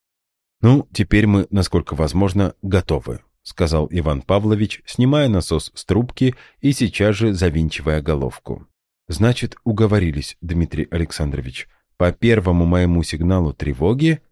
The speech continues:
"Хорошо, хорошо, Иван Павлович, будьте спокойны. Мы с Димой твёрдо знаем свои обязанности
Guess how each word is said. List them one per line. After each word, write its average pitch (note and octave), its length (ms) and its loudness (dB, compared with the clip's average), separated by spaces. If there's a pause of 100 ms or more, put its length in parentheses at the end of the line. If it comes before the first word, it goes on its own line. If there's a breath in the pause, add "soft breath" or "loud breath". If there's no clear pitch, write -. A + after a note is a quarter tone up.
(200)
"Хорошо, E2+ 640 2
хорошо, F#2+ 600 2
Иван F#2+ 300 2
Павлович, F2 640 0 (100)
будьте G2+ 380 2
спокойны. A2 720 2 (320)
Мы G#2 180 6
с F#2 60 2
Димой A#2+ 320 4
твёрдо B2+ 460 2
знаем A2+ 540 2
свои G2 280 2
обязанности F#2 880 0